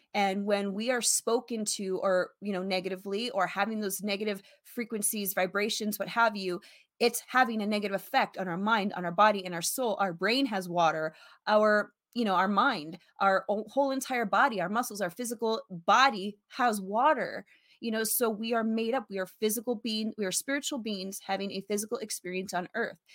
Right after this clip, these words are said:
So it affects us. Whatever affects us mentally can affect us physically and spiritually. Whatever affects us physically can affect us mentally and spiritually.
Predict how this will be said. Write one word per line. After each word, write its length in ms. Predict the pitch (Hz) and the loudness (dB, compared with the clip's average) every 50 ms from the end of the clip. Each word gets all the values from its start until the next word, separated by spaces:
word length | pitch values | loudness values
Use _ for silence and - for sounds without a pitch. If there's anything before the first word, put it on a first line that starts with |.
| - _ _ | -20 _ _
So 240 | - - - 208 196 - | -4 -2 0 0 0 0
it 80 | 208 190 | -2 -4
affects 420 | - - - 254 285 - - - | -4 -2 0 0 0 0 -2 -4
us. 260 | - - - - - - | -4 -2 -4 -4 -4 0
Whatever 240 | - 185 180 185 220 | 0 2 2 2 0
affects 420 | - 247 - - 254 240 - - | -2 -4 -4 -4 -4 -4 -2 -4
us 140 | 214 - - | -4 -2 -2
mentally 420 | 208 208 254 247 - - 202 202 | -2 -2 -2 -4 -4 -4 -4 -6
can 180 | 202 - - 196 | -6 -6 -6 -6
affect 360 | 180 - - 170 165 - - | -4 -2 -2 -2 -2 -2 -2
us 320 | 175 - - - - - - _ _ _ _ _ - | 0 0 0 0 0 -4 -8 _ _ _ _ _ 2
physically 340 | 208 190 196 202 - 202 190 | 2 2 2 2 0 -2 -2
and 100 | 175 185 | 0 -2
spiritually. 760 | - - - 202 190 202 208 - - 247 254 262 277 285 - _ _ _ _ _ _ | -4 -2 0 0 0 0 0 0 -2 -2 -2 0 -2 -4 -6 _ _ _ _ _ _
Whatever 300 | - 185 180 165 175 175 | 2 2 4 4 4 2
affects 380 | 170 170 - - 165 165 - - | 2 0 -2 -4 -4 -4 -4 -4
us 160 | 170 170 - | -4 -4 -2
physically 580 | - - 180 180 202 208 - 247 262 277 285 - _ _ _ _ - | -2 0 0 0 0 -2 -2 -2 -2 -2 -4 -6 _ _ _ _ -6
can 120 | - 175 | -4 -4
affect 320 | 170 170 - 175 170 - | -2 0 -2 -2 -2 -2
us 160 | 180 165 - 175 | -2 -2 -2 0
mentally 360 | 175 165 156 - - 170 160 | 0 0 0 -2 -2 -4 -4
and 80 | 151 | -4
spiritually. 580 | - - - 254 247 240 - 240 240 240 247 | -2 0 0 2 2 2 0 0 0 0 -2